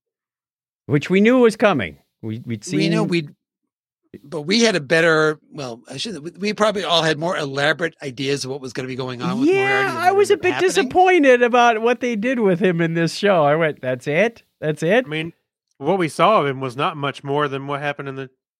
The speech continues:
Speaker 3: teaser
Speaker 1: And, and I
Speaker 3: when
Speaker 1: thought
Speaker 3: they, when they
Speaker 2: Yeah.
Speaker 3: announced it.
Speaker 1: I,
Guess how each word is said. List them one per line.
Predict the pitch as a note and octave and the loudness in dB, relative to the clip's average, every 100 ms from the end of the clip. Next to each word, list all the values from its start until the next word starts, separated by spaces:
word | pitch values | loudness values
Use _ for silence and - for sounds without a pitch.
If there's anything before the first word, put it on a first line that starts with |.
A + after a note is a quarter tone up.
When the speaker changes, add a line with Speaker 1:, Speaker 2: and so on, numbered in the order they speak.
| _ | _
Speaker 3:
teaser | - F#3 E3 A2+ G2 _ - | -10 -10 -10 -14 -16 _ 0
Speaker 1:
And, | F3 F#3+ | 0 2
and | F#3+ G#3 | 2 2
I | G3+ | 2
Speaker 3:
when | C#3 | 2
Speaker 1:
thought | C#3+ B3 B2 | 0 0 0
Speaker 3:
they, | |
when | C#3 | -2
they | |
Speaker 2:
Yeah. | - | -2
Speaker 3:
announced | D3 E3 - G#2+ | -2 -4 -8 -20
it. | G2+ | -8
Speaker 1:
I, | F#3+ G3 | -4 -4